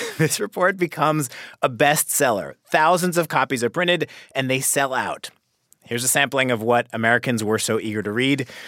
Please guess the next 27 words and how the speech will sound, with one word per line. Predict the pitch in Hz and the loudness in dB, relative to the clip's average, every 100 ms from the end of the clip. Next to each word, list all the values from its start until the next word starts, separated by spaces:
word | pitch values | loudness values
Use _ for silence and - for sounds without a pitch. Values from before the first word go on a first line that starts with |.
| - - - - | -18 -20 -20 -12
Quote, | - 180 185 170 - _ _ _ - - | 2 6 6 6 -2 _ _ _ -20 -14
"The | 156 | -6
economic | 202 269 277 277 - | -4 -2 -2 -4 -4
changes | - 165 156 190 | 0 0 -2 -4
that | 175 | -4
occurred | 139 - 160 170 165 | -4 -4 -2 -2 -4
in | 156 | -6
this | 160 | -6
country | - 143 - 143 | -2 -4 -2 -2
during | 127 127 123 | 0 0 0
recent | 131 147 95 | -2 -2 -6
years | 90 107 127 | -16 -14 -12
are | 139 147 151 | -10 -8 -2
sufficiently | 165 - 208 220 170 | -2 0 -2 -2 0
striking | - 147 135 147 160 180 | 0 2 0 0 -10 -8
to | 104 | -8
be | 117 113 | -8 -8
apparent | - 120 120 113 | -8 -4 -4 -4
to | - - | -10 -6
any | 120 120 | -6 -4
observer | 110 92 107 110 135 | -4 -4 -6 -6 -6
without | 113 113 120 | -4 -6 -6
the | 110 | -4
assistance | 107 151 151 123 113 | 0 2 2 0 -2
of | - 104 | -2 -8
statistical | - 117 120 - 98 92 | -8 -8 -4 -4 -6 -14
measurements. | 92 85 82 107 - | -10 -10 -12 -6 -6